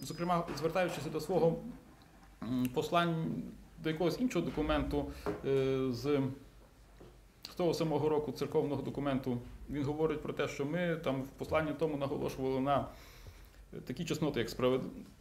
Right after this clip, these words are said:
суспільні чесноти, як справедливість і любов до ближнього. І в державотворенні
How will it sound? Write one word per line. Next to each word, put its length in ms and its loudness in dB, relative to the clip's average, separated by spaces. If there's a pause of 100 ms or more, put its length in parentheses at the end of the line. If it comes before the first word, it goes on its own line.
(260)
суспільні 340 -2
чесноти, 320 -4
як 80 -2
справедливість 680 2 (300)
і 60 -8
любов 240 0
до 80 0
ближнього. 420 0 (380)
І 40 -10
в 40 -8
державотворенні 840 2